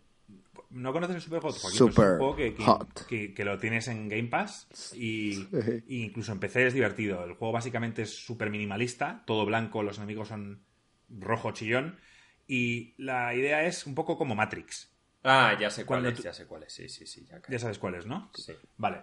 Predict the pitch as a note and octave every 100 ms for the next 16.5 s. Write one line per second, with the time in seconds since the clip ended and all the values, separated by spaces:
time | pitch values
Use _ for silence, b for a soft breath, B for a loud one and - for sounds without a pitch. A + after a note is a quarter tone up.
0 | - G#2 - - - - B2 G#2+ A2 A#2
1 | B2+ A#2 - - A2+ G2+ A2 A2 G#2+ G2
2 | G2+ G2+ G2 G2 G2 F#2+ F#2+ G#2 F#2+ -
3 | A#2+ - - - F3 - C3+ - D3 B2+
4 | A2+ - A3+ F3+ E3+ G3 F#3+ - - A#2
5 | B2 B2+ B2+ A#2 A#2+ A#2 G#2+ G#2 G2+ G#2
6 | G2+ - A#2+ G#2+ G2 G2 F#2+ A#2 B2+ C#3
7 | A#2 G#2 F#2+ G2+ A#2 E2+ F2+ G2 F#2 F2+
8 | F#2+ G#2 G#2 G#2+ - G#2 G#2 G#2+ A#2 F#2+
9 | F#2+ A2 G2 F#2 F#2+ F2+ F#2+ F#2 - E2
10 | F#2+ F#2 E2+ E2+ - F2 - b b b
11 | b b b F#2+ G#2 G#2+ G2+ G2+ D3+ F#3+
12 | C3 A#2 A2 F#2+ G2+ A2 - F#3 F3 C3
13 | G#2+ A#2 G2 G#2 B2+ - A#2+ A2+ A2 G#2
14 | G#2+ G#2+ A#2 G2+ G#2+ A#2+ B2 G2+ F2+ F#2+
15 | G2+ G#2+ G#2+ A2+ A2+ G#2+ G2 F2+ - A2+
16 | A#2 B2 A#2 G#2+ G2+